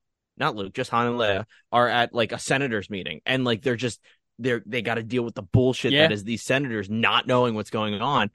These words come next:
Speaker 1: And that's what this felt like. Like, it's
Speaker 2: Yeah.
Speaker 1: funny having that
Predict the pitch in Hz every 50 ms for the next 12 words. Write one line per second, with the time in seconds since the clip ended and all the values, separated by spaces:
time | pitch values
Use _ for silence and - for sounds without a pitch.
0 | - - - - - 139 156 135 127 156 190 220 - - 247 220 - - 156 160
1 | - - - - 120 123 104 - 101 - 64 - - 127 139 135 - 165 170 220
2 | - 175 190 214 233 233 214 - - - _ - - 147 147 156 156 147 139 139
3 | 135